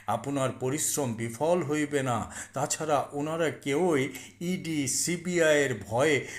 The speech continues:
পুলিশে খবর দিবেন না, সে বিষয়ে আমি আপনাকে নিশ্চিন্ত করিতে পারি। ব্যাস, চিঠি লেখা শেষ করিয়া চিঠিটি টাকার সঙ্গে পেপার ওয়েট দিয়ে চাপা দিয়ে রাখলেন এবং খুশি মনে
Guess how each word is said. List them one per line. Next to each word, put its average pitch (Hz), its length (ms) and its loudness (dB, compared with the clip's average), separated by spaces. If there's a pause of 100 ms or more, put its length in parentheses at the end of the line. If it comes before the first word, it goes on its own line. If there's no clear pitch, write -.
(160)
পুলিশে 117 560 0
খবর 123 400 0
দিবেন 120 420 -2
না, 110 440 -2 (220)
সে - 260 -4
বিষয়ে 165 440 2
আমি 143 220 4
আপনাকে 117 380 0
নিশ্চিন্ত 160 680 -2
করিতে 98 420 -4
পারি। 90 400 -6 (420)
ব্যাস, 131 640 4 (300)
চিঠি 165 300 -4
লেখা 127 340 0
শেষ 175 400 0
করিয়া 127 460 0 (320)
চিঠিটি 147 540 -2 (120)
টাকার 156 320 2
সঙ্গে 151 440 0
পেপার 165 460 2 (140)
ওয়েট 147 400 2
দিয়ে 131 340 -4
চাপা 160 380 0
দিয়ে 143 340 0
রাখলেন 151 480 -2 (300)
এবং 110 460 -2
খুশি 214 280 2
মনে 147 260 2